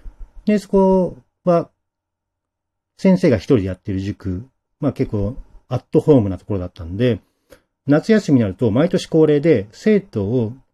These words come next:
引き連れて一泊二日の旅行に連れて行ってくれたそうなんですよ。まあ大体大阪のユーエスジェーとか、兵庫とか、そっちの方。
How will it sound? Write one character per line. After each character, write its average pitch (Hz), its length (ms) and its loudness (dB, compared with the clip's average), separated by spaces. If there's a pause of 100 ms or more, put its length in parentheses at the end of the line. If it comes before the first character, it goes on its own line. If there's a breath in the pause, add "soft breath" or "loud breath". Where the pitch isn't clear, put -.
(100)
引 - 180 -2
き - 140 -18
連 98 80 -2
れ - 20 -8
て 107 160 -4
一 123 220 -6
泊 202 260 -2
二 - 160 -10
日 147 100 -2
の 139 140 2
旅 113 160 -2
行 113 160 0
に 107 60 0
連 98 60 -4
れ - 60 -16 (100)
て 107 60 -4
行 - 0 -
っ 98 40 -8
て - 80 -20
く - 40 -20
れ 101 60 -10
た 92 200 -14 (180)
そ - 140 -8
う - 20 -4
な 82 60 -10
ん 82 40 -14
で - 60 -20
す - 40 -18
よ。 98 120 -14 (640)
ま 180 80 0
あ - 20 -2
大 170 100 4
体 156 80 0
大 139 60 2
阪 127 400 2
の 110 80 -2
ユ 107 220 0
ー - 60 0
エ 101 60 -4
ス - 160 -6
ジ 95 120 -4
ェ 90 180 -4
ー 90 60 -18 (120)
と 120 120 -8
か、 180 340 0
兵 113 280 2
庫 95 120 -2
と 92 160 -10
か、 147 420 0 (540)
そ - 60 -4
っ - 20 -2
ち - 140 -6
の 95 80 -4
方。 85 300 -8